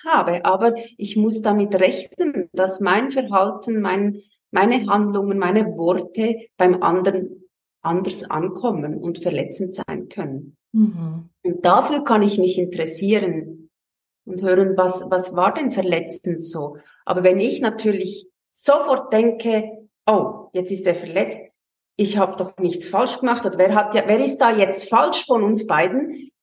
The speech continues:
Speaker 1: dann, dann wird es schwierig,
Speaker 2: Mhm.
Speaker 1: ähm,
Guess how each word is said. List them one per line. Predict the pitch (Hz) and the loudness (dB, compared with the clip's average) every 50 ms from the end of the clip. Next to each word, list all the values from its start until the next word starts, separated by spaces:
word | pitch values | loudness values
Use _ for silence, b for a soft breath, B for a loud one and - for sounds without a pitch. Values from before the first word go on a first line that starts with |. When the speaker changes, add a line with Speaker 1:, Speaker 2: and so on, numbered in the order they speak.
| _ - | _ 2
Speaker 1:
dann, | 185 185 202 214 214 214 - 156 - - - - - | 2 2 2 2 0 -2 -4 -4 -6 -8 -10 -10 -2
dann | - 190 196 202 196 | 2 2 2 4 4
wird | 202 196 196 185 | 4 2 2 0
es | 170 - - | -4 -4 -4
schwierig, | - 202 190 233 320 330 254 165 127 101 - - - - _ _ _ - 170 | -6 -2 0 2 2 2 2 0 0 -2 -8 -14 -16 -18 _ _ _ -6 -2
Speaker 2:
Mhm. | 170 170 165 160 | -2 0 -2 -2
Speaker 1:
ähm, | 165 170 170 170 170 | -4 -4 -4 -4 -6